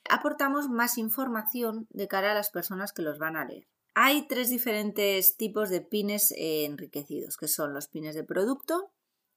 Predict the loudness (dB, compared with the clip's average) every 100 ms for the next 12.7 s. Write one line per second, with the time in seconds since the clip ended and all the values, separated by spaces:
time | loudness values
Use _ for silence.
0 | -8 -6 -2 -2 0 0 0 -2 -2 -4
1 | 0 -2 -2 -4 -4 -4 -2 -2 -2 -2
2 | -4 -6 -10 -10 -12 -14 _ _ _ 4
3 | 4 6 2 4 2 2 2 2 2 2
4 | 4 4 2 2 2 4 0 0 -8 _
5 | _ _ _ _ _ _ 0 4 6 6
6 | 4 2 0 4 6 6 4 0 0 -2
7 | 0 2 4 2 0 0 0 2 2 2
8 | 4 4 4 2 0 0 0 0 -2 -2
9 | -4 -2 2 4 4 0 -8 -8 -2 0
10 | 0 -2 -2 4 6 4 2 -2 -4 -6
11 | -12 -12 -12 -2 -2 -2 -4 -2 -2 -6
12 | -8 _ -2 0 2 -2 -6